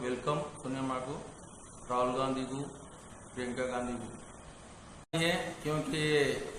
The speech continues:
हमारा स्टेट तो तेलंगाना स्टेट गंगा जमुना तहजीब है, हाँ? और वो सी भी हुकूमत आओ, हमारे स्टेट में तो क्या है तो कुछ भी नहीं होता, हमारी गंगा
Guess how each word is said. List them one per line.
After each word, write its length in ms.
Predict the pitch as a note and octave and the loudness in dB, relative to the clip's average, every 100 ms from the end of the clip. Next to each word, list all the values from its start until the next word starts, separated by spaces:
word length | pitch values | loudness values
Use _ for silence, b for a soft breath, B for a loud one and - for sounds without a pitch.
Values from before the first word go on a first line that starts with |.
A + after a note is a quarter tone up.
| - - - - | -10 -14 -8 4
हमारा 340 | D3+ F#3 G3 F#3+ - | 12 12 12 12 12
स्टेट 240 | F3+ F3+ - | 8 6 8
तो 80 | F3 E3+ - | 6 6 6
तेलंगाना 440 | D3 D#3+ E3 E3 D#3 D3+ | 6 8 8 10 8 6
स्टेट 240 | D#3 D3 - C3 | 6 4 4 2
गंगा 240 | C#3 C#3+ C#3+ C#3+ | 4 8 8 8
जमुना 240 | C#3+ C#3+ C3+ | 8 6 6
तहजीब 340 | B2+ B2+ C#3 C3 | 4 4 4 6
है, 80 | C3 B2+ - - - C3+ | 4 2 -2 -8 -4 0
हाँ? 120 | E3+ - - - - - | 0 -2 -8 -12 -2 6
और 140 | B2+ C3+ C3 C3+ | 10 10 6 8
वो 160 | G3 A3+ | 12 12
सी 80 | A3+ F#3+ | 12 8
भी 80 | F3+ D#3+ | 6 6
हुकूमत 480 | F#3 F3+ E3 - D3 | 6 8 8 10 10
आओ, 100 | D3+ - - - - - C3 | 10 6 0 -6 -10 -2 6
हमारे 320 | C#3+ D#3 D#3 | 8 10 8
स्टेट 320 | - - D3+ D3 D3 | 6 4 4 4 0
में 80 | C#3+ | 0
तो 80 | C#3 | 0
क्या 120 | C#3 C3+ | 4 6
है 100 | C3 C#3 | 4 2
तो 100 | D3 C#3+ - - - | 0 0 -6 -8 0
कुछ 100 | C#3 C#3 | 0 4
भी 80 | D3 | 4
नहीं 100 | C#3+ C3+ | 4 6
होता, 160 | C#3+ C3+ B2+ | 6 8 8
हमारी 260 | C#3 C#3 B2+ | 6 6 4
गंगा 200 | C3 C3+ | 2 4